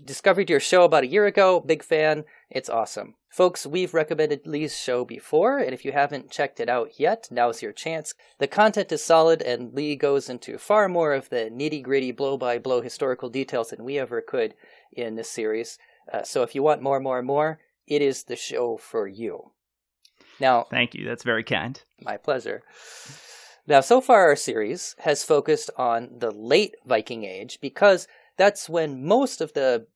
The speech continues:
Speaker 1: stories about berserkers that come to us through the sagas and those kind of pieces of literature,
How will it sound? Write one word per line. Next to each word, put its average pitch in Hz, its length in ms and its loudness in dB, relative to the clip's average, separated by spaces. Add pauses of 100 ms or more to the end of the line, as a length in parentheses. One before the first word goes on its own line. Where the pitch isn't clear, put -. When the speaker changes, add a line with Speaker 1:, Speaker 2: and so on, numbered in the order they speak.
(100)
Speaker 1:
stories 180 640 0
about 113 380 -2 (280)
berserkers 123 640 0
that 113 180 -6
come 127 180 -4
to - 160 -6
us 113 120 -4
through 123 160 -12
the - 80 -18
sagas 139 580 2
and 110 220 -14 (240)
those 120 200 -4
kind 117 220 -8
of 110 240 -10
pieces 139 280 -8
of 123 80 -8
literature, 120 460 0